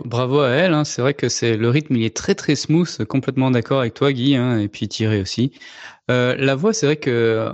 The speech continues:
en effet, cette voix très proche du micro, euh,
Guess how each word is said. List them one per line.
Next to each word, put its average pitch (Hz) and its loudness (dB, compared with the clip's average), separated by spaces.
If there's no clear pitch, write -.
en 123 0
effet, 143 0
cette - -4
voix 127 0
très 151 -4
proche 156 -2
du 135 -2
micro, 147 0
euh, 110 -2